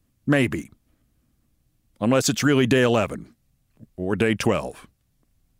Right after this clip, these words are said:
I was told there would be no math. Just remember these other numbers. U S Code eighteen, Section two four one, that is conspiracy against rights. That would be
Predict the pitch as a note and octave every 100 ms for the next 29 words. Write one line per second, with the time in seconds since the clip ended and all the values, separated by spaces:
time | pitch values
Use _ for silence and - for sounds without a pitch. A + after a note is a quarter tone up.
0 | _ _ _ _ - F#2 G#2+ - A2+ A2
1 | A2 G#2+ G2+ G2 G2 F#2+ D#2 - - _
2 | _ _ _ _ _ _ _ _ _ _
3 | _ _ _ _ _ - D#3+ - F3 D3+
4 | D3 C#3 E3 D3+ B2 G2 F2 E2 - D#3
5 | F#3+ F#3+ - F3+ F#3 F3+ D#3+ E3 F3+ C#3
6 | - F3 F3 E3 D3+ - D3+ - A3+ G3
7 | D3+ B2 A#2 C#3+ F3+ G#3 - - - G#2
8 | B2+ C3 - B2 - F3+ F3+ D#3 C3+ C3
9 | B2+ - A#2+ D#3 F3 - - - - _
10 | - A#2+ C3+ B2